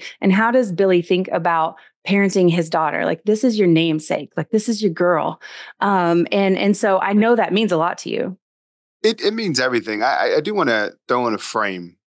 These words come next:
Speaker 2: of honesty and transparency for everybody listening, especially the dads, which is what I can relate to. Um, first of all, like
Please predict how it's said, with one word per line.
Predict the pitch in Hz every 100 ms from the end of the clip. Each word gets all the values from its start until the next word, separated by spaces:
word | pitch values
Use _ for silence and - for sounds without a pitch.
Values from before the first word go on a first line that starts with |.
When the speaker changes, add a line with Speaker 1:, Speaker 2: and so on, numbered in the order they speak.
| _ -
Speaker 2:
of | 98 92 82 - _ _ -
honesty | 107 107 107 - - 90 85
and |
transparency | 90 107 95 - - 95 92 - 98
for | - - 85 67 - _ -
everybody | 98 95 90 87
listening, | 87 87 85 90 80 76
especially | - - 107 - 95
the | 85
dads, | 82 82 80 82 -
which | -
is | -
what | 87
I | 76
can | 78 65
relate | 69 65 -
to. | - - _ _ - - _ -
Um, | 110 113 107 101 98 - _ _
first | - 151 165 -
of | 98
all, | 85 92 _ _ _ _ _ _
like | 110 110 104 98 - -